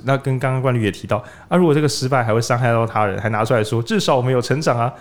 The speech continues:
靠北，这种人最靠北。对，但我以前也是这种靠北的人，我，所以我看他自省的时候是蛮，蛮，就觉得我知道，就是，呃，曾经因为你犯错，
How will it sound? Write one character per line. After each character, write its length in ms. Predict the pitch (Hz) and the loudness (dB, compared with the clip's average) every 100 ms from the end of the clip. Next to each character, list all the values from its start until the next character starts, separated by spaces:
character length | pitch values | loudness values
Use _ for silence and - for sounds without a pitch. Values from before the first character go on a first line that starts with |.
| - - | -20 -14
靠 220 | - 123 | -4 -2
北， 340 | 101 101 101 - - | -2 -2 -2 -6 -8
这 120 | 147 | -4
种 240 | 170 151 | 0 0
人 100 | 101 | 0
最 140 | 120 113 | -2 -2
靠 220 | 117 110 | 0 -2
北。 340 | 104 - 104 - - - - - | -2 -6 -6 -8 -20 -20 -20 -12
对， 160 | 87 | -10
但 220 | 87 113 | -6 -4
我 80 | 110 | -2
以 60 | 107 | -2
前 160 | - | -4
也 20 | 85 | -6
是 140 | 107 | -2
这 80 | 104 | -2
种 100 | 95 | -2
靠 180 | - 98 | -2 -2
北 200 | 92 87 | -2 -4
的 60 | |
人， 120 | 90 92 | -4 -4
我， 120 | 104 | 0
所 100 | 139 | 0
以 40 | |
我 60 | 123 | 0
看 160 | - | 0
他 120 | 127 127 | 0 0
自 200 | - 110 | -2 -4
省 160 | 98 | -2
的 120 | 85 | -4
时 80 | 95 | 0
候 80 | 107 | 0
是 80 | 107 | 0
蛮， 200 | 90 92 | -4 -2
蛮， 180 | 92 98 - - - - - - - | -2 -4 -10 -20 -20 -20 -20 -20 -20
就 160 | - 117 | -12 -6
觉 200 | - 139 | 0 2
得 160 | 165 | 2
我 140 | 156 113 | 2 0
知 100 | 143 | 0
道， 220 | 175 175 165 | 0 -2 -6
就 140 | 165 147 | -8 -4
是， 260 | 151 147 - - - - - - - - - | -2 -4 -8 -20 -20 -20 -20 -20 -20 -14 -2
呃， 200 | 135 110 - - - - - - - | 0 -2 -6 -18 -20 -20 -20 -20 -14
曾 260 | - 147 160 | -2 0 0
经 360 | 175 190 196 - | 0 0 -2 -4
因 160 | 165 | -2
为 120 | 175 151 | 0 0
你 220 | 104 95 | -2 -2
犯 200 | 151 123 | -2 -2
错， 300 | - 131 | 0 0